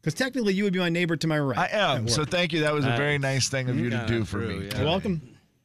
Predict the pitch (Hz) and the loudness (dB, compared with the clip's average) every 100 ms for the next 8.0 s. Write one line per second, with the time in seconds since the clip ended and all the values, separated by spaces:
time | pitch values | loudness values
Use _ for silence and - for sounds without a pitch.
0 | _ _ _ _ _ _ _ _ _ _ | _ _ _ _ _ _ _ _ _ _
1 | _ _ _ _ _ - 135 123 117 110 | _ _ _ _ _ 0 0 2 -2 -4
2 | - _ _ _ _ _ _ - 113 151 | -14 _ _ _ _ _ _ -6 -2 0
3 | 202 180 135 143 139 151 147 127 135 147 | 0 0 0 0 2 2 2 0 0 -2
4 | 104 _ _ - 123 147 - 135 147 202 | -6 _ _ -8 -4 -2 -2 -2 0 0
5 | 135 104 98 135 104 80 87 117 120 107 | -2 -2 0 -2 -2 -8 -8 -2 0 0
6 | 120 98 - 139 143 147 139 - 147 175 | -2 -2 -6 -2 0 0 0 0 0 2
7 | 143 - - 117 135 120 110 143 135 | 0 -4 -12 -2 -2 0 0 2 2